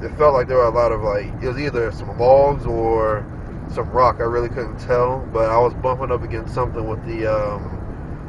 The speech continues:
uh, wacky rig. I let it sink all the way to the bottom and popping out. I feel a little tick in the line, which would let, which let me know that there was something down there.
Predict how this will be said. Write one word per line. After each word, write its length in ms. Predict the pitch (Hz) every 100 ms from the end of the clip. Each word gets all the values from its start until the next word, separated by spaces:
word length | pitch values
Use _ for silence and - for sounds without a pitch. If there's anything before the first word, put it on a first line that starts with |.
| - - -
uh, 240 | - - 107
wacky 420 | 101 123 117 117
rig. 220 | 107 110
I 80 | 113
let 220 | 110 117
it 100 | 107
sink 160 | - 113
all 120 | 113
the 40 |
way 120 | 113 110
to 120 | 123
the 60 |
bottom 320 | 101 113 113 107
and 240 | 104 -
popping 320 | 131 117 110
out. 220 | 110 107 104
I 20 |
feel 180 | 131 117
a 80 | 110
little 220 | 131 127
tick 280 | - 160 131
in 100 | 117
the 60 | 104
line, 500 | 107 104 104 104 101 - - - -
which 200 | - 113
would 140 | 113 104
let, 200 | 120 107
which 200 | 110 107
let 200 | 120 113
me 140 | 113
know 180 | 113 117
that 160 | 110
there 140 | 107 110
was 100 | 104
something 420 | - 120 113 101
down 300 | 117 120 117
there. 320 | 104 104 107